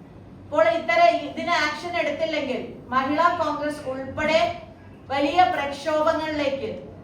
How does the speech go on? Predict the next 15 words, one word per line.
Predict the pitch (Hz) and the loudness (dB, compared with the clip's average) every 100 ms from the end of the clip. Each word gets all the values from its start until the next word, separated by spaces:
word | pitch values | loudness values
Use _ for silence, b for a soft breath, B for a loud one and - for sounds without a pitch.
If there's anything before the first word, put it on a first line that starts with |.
| - 247 | -12 -4
ഞങ്ങൾ | 262 269 277 262 | -4 -2 -4 -4
നീങ്ങും. | 254 254 294 - - - - - - - - - | -4 -4 -4 -6 -10 -16 -18 -20 -20 -20 -20 -16
ശ്രീ | 277 285 277 | -10 -6 2
ഷാഫി | 269 269 311 302 | 2 2 -2 -2
പറമ്പിലിനെതിരായ | 277 277 285 277 262 262 226 269 269 285 277 | -2 -2 -4 -4 -4 0 2 4 4 2 -2
ഇത്തരത്തിലുള്ള | 269 277 269 285 269 262 269 269 262 | -4 -4 -4 0 2 4 2 0 -2
ഇത് | 285 302 - | 0 0 -4
ഇത്രയും | - 320 349 370 302 | -2 2 2 0 -4
ദിവസമായിട്ടും | 294 320 339 403 403 349 285 - - - - - - - 247 | 0 0 4 4 4 2 0 -4 -10 -12 -18 -20 -20 -10 -2
ഒന്നും | 277 302 349 339 | 0 0 0 -2
ചെയ്യാതിരിക്കുന്ന | 302 285 294 294 285 269 262 262 262 - - - - - - - - 277 | -2 0 2 2 0 -2 -2 2 0 0 -8 -16 -18 -18 -18 -18 -10 -2
ഈ | 294 294 - 254 | -2 -2 -2 0
ഒരു | 269 - - - - | 0 0 -2 -4 -8
തീരുമാനം, | 262 262 269 269 262 | -6 -4 -2 0 0
അല്ല, | - | 0